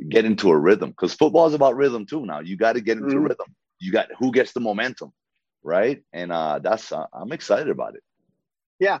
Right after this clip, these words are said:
Speaker 2: and they've got a lot of speed and everything in, in the secondary, but the group that they're really, um, most happy with is, uh, is the linebackers, that they think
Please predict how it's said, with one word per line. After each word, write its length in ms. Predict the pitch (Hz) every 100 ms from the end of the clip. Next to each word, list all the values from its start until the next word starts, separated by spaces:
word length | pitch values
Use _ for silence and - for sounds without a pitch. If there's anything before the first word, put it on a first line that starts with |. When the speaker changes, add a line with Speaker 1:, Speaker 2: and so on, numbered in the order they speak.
| -
Speaker 2:
and 120 | 190
they've 100 | 233
got 120 | 269
a 20 | 226
lot 180 | 214
of 60 | 196
speed 300 | - _ 208
and 100 | 190
everything 320 | 185 180 175
in, 120 | 170 165
in 100 | 165
the 60 | 151
secondary, 640 | 175 151 143 135 127 120 _ _ _ -
but 120 | 139
the 100 | 135 _
group 200 | 208 226 -
that 100 | 156
they're 100 | 139
really, 400 | 165 165 143 131 -
um, 320 | 123 120 123 127 123
most 280 | 147 165 - -
happy 320 | 120 - 123
with 200 | 120 123
is, 220 | 117 113 135
uh, 220 | 117 107 - _ _ -
is 120 | 123
the 80 | 120
linebackers, 600 | 139 175 117 101 101 95
that 140 | 120 101
they 80 | 123
think 200 | - 131